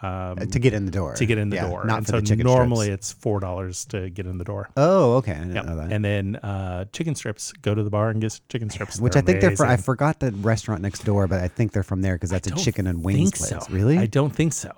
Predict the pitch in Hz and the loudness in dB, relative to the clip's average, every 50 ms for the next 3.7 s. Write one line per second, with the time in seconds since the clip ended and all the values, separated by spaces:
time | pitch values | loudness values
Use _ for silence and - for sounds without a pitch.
0 | - - - - - 139 120 113 107 107 104 107 107 101 90 85 85 80 - - | -16 -18 -12 -4 -2 0 0 2 4 4 4 4 4 2 0 -2 -4 -4 -6 -2
1 | 107 131 113 - - 127 117 107 - - - 311 143 113 123 113 117 123 147 160 | -2 -2 -2 2 0 0 0 0 -4 -8 -10 -10 -4 -2 0 2 4 4 4 2
2 | 139 - 143 131 123 - - - _ _ _ - 82 - _ - 120 123 151 160 | 2 0 -2 -2 -2 -2 -6 -12 _ _ _ -12 -12 -10 _ -2 0 2 4 4
3 | 156 143 127 - - - 123 117 117 110 110 110 104 98 | 4 2 2 -2 -4 -4 -2 0 0 -2 -2 -2 -4 -4